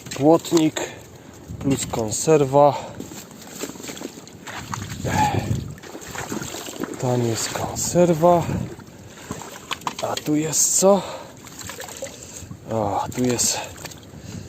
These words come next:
dekoral i... O Jezu, wychodź. Dekoral i... i garnek chyba, ale musi mi wyjść. Nie,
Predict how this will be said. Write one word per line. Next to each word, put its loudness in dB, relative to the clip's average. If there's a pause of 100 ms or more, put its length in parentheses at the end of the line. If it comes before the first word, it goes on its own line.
(180)
dekoral 8 (1080)
i... 4 (640)
O 6
Jezu, -2
wychodź. -2 (1900)
Dekoral 6 (580)
i... 6 (1200)
i 4 (880)
garnek 2
chyba, 4 (320)
ale 6
musi 0
mi 0
wyjść. 2 (520)
Nie, 4